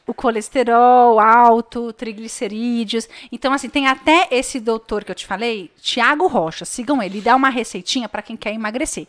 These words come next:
Receitinha, anote aí. E que é ótimo também, você que tá com colesterol alto, com tri-,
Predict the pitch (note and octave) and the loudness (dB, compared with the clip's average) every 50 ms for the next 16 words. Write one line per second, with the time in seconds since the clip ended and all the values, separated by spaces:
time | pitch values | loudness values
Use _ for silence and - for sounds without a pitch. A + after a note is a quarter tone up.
0 | _ _ - B3 C4+ D#4 D4+ - F4 F4+ F4 - - A#3 A3+ G#3+ A3 A#3+ A#3+ A3 | _ _ -2 0 0 0 0 0 -2 -2 -2 -4 -4 -4 -2 -2 -2 0 2 2
1 | A#3 C#4+ C#4+ - - F4+ F4+ E4 C4+ F#3+ E3 - _ - - - - - - _ | 2 2 2 0 0 0 0 0 0 -4 -10 -14 _ -20 -20 -20 -20 -20 -20 _
2 | _ - A3+ - - D#4 D4 D4+ C4 A#3+ B3 C4 - C#4+ C#4 C#4 - C#4 A#3+ A#3 | _ -16 -16 -6 -2 0 2 4 6 6 4 4 2 0 0 0 -2 -4 -4 -6
3 | A3+ G#3+ A3 - A#3+ - C#4 B3+ - A#3+ A#3+ - A3+ G#3+ G#3+ - - A#3+ G#3 G#3+ | -8 -8 -8 -8 -6 -4 -6 -6 -6 -8 -10 -8 -8 -8 -10 -10 -10 -6 -4 -2
4 | A3 A3+ G#3+ G3 F#3+ G3+ G#3 G#3 _ - B3 B3 B3 _ _ _ _ _ _ _ | 0 2 4 4 4 2 0 -4 _ -14 -16 -16 -16 _ _ _ _ _ _ _
5 | _ _ _ _ A3 G#3+ G#3 _ - A#3 A3+ | _ _ _ _ -20 -20 -18 _ -16 -16 -16